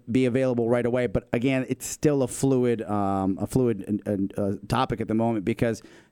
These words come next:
now that everybody's getting paid, I can only imagine that she wants to be part of it.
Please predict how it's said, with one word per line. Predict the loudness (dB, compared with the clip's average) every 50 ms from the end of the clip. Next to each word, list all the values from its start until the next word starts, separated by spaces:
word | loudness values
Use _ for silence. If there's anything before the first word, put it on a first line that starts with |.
| _ _ 0
now | 2 2 4 2 2 0
that | 0 -2 -4 -4
everybody's | -4 -2 0 0 0 0 0 0 0
getting | 0 0 0 0 -2 -2
paid, | -2 0 0 0 0 0
I | 0 -2 -2
can | -2 0 2
only | 2 2 2 2
imagine | 2 2 2 2 0 0 0 0 0 0
that | 0 -2
she | -2 0 0
wants | 0 0 -2
to | -2 -2
be | -4 -2
part | 0 0 0 0 -2 -6
of | -12 -16
it. | -20